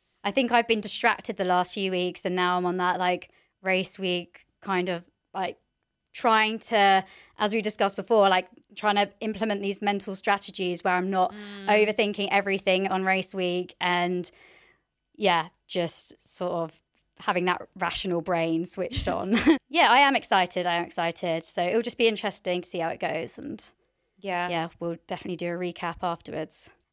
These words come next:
Speaker 1: And for you, will the big half then be, what, three weeks out from Berlin?
Speaker 2: Well, update on that.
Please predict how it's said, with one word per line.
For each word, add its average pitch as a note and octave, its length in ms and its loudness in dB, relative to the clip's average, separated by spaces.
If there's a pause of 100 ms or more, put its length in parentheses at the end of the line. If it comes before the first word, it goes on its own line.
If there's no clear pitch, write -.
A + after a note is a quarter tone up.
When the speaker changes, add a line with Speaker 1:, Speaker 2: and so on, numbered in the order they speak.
(100)
Speaker 1:
And G#3+ 220 -2
for B3+ 80 -4
you, A#3 300 2
will G3 260 2
the F3 100 -8
big G3+ 220 -2
half F#3 380 0
then F3+ 200 -2
be, E3+ 400 -4 (220)
what, - 300 -14
three G#3+ 200 -2
weeks B3 300 0
out A#3+ 220 2
from A#3+ 160 -4
Berlin? C4 460 0 (840)
Speaker 2:
Well, F3+ 420 -2 (300)
update F#3+ 500 -6
on F3+ 120 -12
that. D#3+ 440 -12